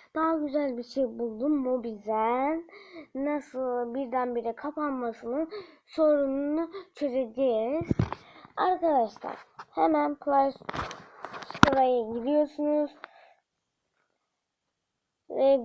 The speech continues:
Google Play'e yazın. Ben bunun için çok uğraştım. Dün çekemedim arkadaşlar. Çünkü şey, bu, e, şeyi buluyordum ve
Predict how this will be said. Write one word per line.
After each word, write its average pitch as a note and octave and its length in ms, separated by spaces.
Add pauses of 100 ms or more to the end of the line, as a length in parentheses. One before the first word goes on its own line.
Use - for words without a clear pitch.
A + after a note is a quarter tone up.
(140)
Google C4+ 520
Play'e B3 520
yazın. D#4+ 720 (1800)
Ben D#4 300
bunun E4 460
için D#4 260
çok E4+ 380
uğraştım. D4+ 760 (720)
Dün C4+ 400
çekemedim B3 720
arkadaşlar. A3 800 (360)
Çünkü A3+ 460 (380)
şey, A3+ 300 (200)
bu, B3 500
e, A3+ 460
şeyi A#3+ 400
buluyordum C#4+ 640 (380)
ve A3 520